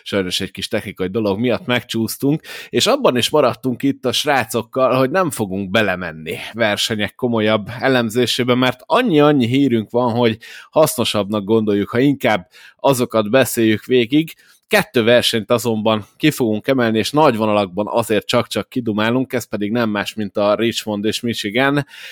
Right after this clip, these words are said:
és én onnan közelítenék, hogy Chris Buescher mind a kettőt megnyerte, és én nagyon-nagyon szomorú voltam az első Chris Buescher győzelem után, de csak amiatt, mert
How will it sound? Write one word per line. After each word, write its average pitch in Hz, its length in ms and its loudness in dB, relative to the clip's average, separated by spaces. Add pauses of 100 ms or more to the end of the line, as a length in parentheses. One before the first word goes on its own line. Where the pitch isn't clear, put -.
és - 220 0
én 156 120 4
onnan 139 300 4
közelítenék, 127 840 2
hogy 139 420 2
Chris 147 320 2
Buescher 123 760 4
mind - 220 0
a - 60 2
kettőt 147 560 2
megnyerte, 113 840 0 (240)
és - 160 0
én 156 60 2
nagyon-nagyon 139 560 4
szomorú 110 440 2
voltam 110 480 4
az 95 160 -2
első 95 380 -2
Chris 113 460 -2
Buescher 113 460 2
győzelem 123 520 2
után, 131 360 2
de 143 80 6
csak 160 260 2
amiatt, 143 540 4
mert 120 380 0